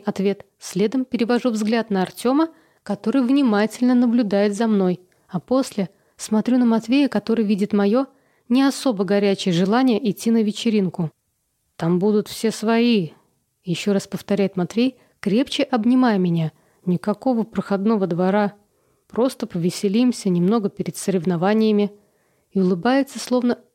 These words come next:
это должно меня на сто процентов убедить. «Ладно, уговорили», отвечаю я, понимая, что на меня все давят в ожидании положительного ответа.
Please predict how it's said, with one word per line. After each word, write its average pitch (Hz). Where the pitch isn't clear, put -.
это 285
должно 233
меня 254
на 214
сто -
процентов 226
убедить. 202
«Ладно, 240
уговорили», 233
отвечаю 190
я, 233
понимая, 269
что -
на 247
меня 262
все -
давят 247
в 196
ожидании 220
положительного 202
ответа. 185